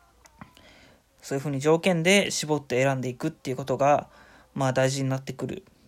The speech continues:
っていうことで、あのー、軸をね、決めて選ぶのがいいんじゃないかということで、えー、軸を決めてみたんですが、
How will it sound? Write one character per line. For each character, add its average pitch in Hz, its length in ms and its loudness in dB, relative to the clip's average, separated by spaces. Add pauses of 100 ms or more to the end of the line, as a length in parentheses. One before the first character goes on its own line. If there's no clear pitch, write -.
っ - 40 -20
て 143 80 -6
い 147 60 -2
う 147 40 -2
こ 180 120 -4
と 202 120 2
で、 277 320 -2 (440)
あ 131 120 -4
の 131 420 0
ー、 - 40 -4
軸 139 300 -4
を 107 80 0
ね、 127 180 -6
決 - 120 -8
め 135 140 -2
て 165 220 2
選 147 140 4
ぶ 143 80 -4
の 127 100 -2
が 139 320 2 (180)
い 131 80 -8
い - 40 -4
ん 135 40 -4
じ 135 80 -6
ゃ 127 40 -8
な 117 100 -10
い 104 80 -10
か - 220 -12 (100)
と 127 60 -14
い 110 40 -12
う - 20 -12
こ - 120 -16
と 113 100 -12
で、 - 160 -12 (840)
え 120 440 -8 (220)
ー、 - 100 -20
軸 135 320 -6
を 127 220 -2 (1040)
決 - 120 -8
め 160 160 -2
て 165 140 -2
み 175 120 0
た 143 140 0
ん 98 100 -6
で - 60 -12
す - 280 -10
が、 131 360 2